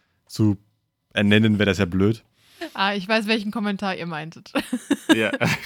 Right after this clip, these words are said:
Speaker 1: Und genau, dann wünsche ich einen schönen Abend noch euch, zweien und allen anderen, die dazugehört haben, einen schönen Tag, Mittag, Abend, was auch immer, wann ihr es hört. Und ja, bis zur nächsten Folge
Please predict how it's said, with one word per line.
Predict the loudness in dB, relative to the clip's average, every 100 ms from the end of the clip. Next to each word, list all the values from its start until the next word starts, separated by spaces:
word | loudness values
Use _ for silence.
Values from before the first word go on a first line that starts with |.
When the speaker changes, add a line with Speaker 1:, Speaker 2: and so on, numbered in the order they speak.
| -6
Speaker 1:
Und | 2 4 6 4 0 -2 -8 -6
genau, | 2 2 2 -6 _
dann | -4 -2 0 -2 -6 _ _ _
wünsche | -4 -2 0
ich | -2
einen | -4
schönen | -2 0
Abend | 2 2 0
noch | -2 -2
euch, | -4 -4 -10 -20 _ _ _ _ _ -8
zweien | 0 2 2 0 -6
und | -8 -6 0
allen | 2 2
anderen, | 2 2
die | 2
dazugehört | 2 0 0 2 2
haben, | 2 0 -2
einen | -2
schönen | -2 -2
Tag, | 2 4 4 -2 -14 -2
Mittag, | 0 2 2 0 -12 _ _ _ _ _ _ _ _ 2
Abend, | 4 4 2
was | 0
auch | 0
immer, | 2 0 -2 -10 -20 -16 -2
wann | 2
ihr | 2
es | 2
hört. | 0 -2 _ _ _ _
Und | _ 2 4 2 0 -4 -10 -2
ja, | -2 -2 _
bis | -4
zur | -2
nächsten | -2 -4 -2
Folge | 0 2 2 -2